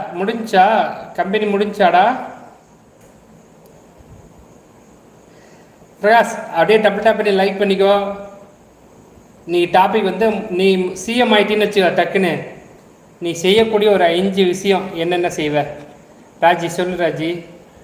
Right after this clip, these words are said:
ராஜி, சாப்பிட்டியா? என்ன சாப்பிட்ட ராஜி? பிரகாஷ், என்னடா சாப்பிட்ட இன்னைக்கு? டுடே என்ன ஸ்பெஷல்ரா?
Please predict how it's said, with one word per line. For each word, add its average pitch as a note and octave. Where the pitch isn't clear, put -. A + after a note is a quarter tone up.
ராஜி, G3
சாப்பிட்டியா? G#3
என்ன F#3
சாப்பிட்ட G3
ராஜி? E3
பிரகாஷ், G#3
என்னடா G#3+
சாப்பிட்ட G3
இன்னைக்கு? F#3+
டுடே G3
என்ன G#3
ஸ்பெஷல்ரா? F#3